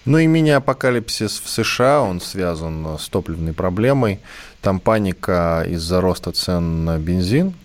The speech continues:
Значит, за последние семь лет, э, чё-то три доллара за галлон, что ли, там щас так вот подскочили цены очень сильно. А всё почему? С чем связан-то дефицит топлива? Там на самом деле реально люди с-, штурмуют автозаправки,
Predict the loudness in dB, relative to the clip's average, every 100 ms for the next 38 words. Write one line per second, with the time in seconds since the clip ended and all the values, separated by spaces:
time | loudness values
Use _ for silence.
0 | -20 -20 -20 -18 -6 -4 0 -2 0 -2
1 | 0 0 2 0 0 -2 -2 0 2 0
2 | -2 0 0 0 -2 -8 -2 0 2 0
3 | 0 -2 -6 -18 -20 -20 -20 -20 -18 -10
4 | -6 -4 -4 -2 0 2 2 0 -2 -2
5 | 0 2 0 -2 -6 -8 -8 -8 -8 -6
6 | -8 -8 -6 -6 -4 -6 -8 -6 -6 -4
7 | -6 -6 -4 -2 0 -2 -4 -8 -6 -4
8 | -4 -2 -2 -2 -2 2 2 0 -6 -18
9 | -16 -14 -12 -8 -2 0 2 4 2 2
10 | -4 -6 -6 -6 -4 -2 -2 0 -2 0
11 | 2 2 2 2 2 4 4 4 4 2
12 | 0 0 -2 -6 -6 -6 0 2 2 2
13 | 0 0 0 2 2 0 -4